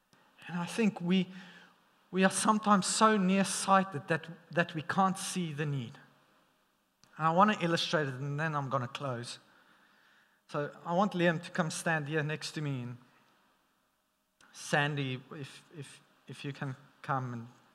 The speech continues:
just stand here. And, I mean,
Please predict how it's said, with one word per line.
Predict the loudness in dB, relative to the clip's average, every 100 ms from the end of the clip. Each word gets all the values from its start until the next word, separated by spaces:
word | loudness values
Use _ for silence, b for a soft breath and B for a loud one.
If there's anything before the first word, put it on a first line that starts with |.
| _
just | -14 -10
stand | -2 0 0
here. | -2 -2
And, | -2 -6 -14 _ b b b b b b b b _ _ _ _ _ _ -4
I |
mean, | -2 -2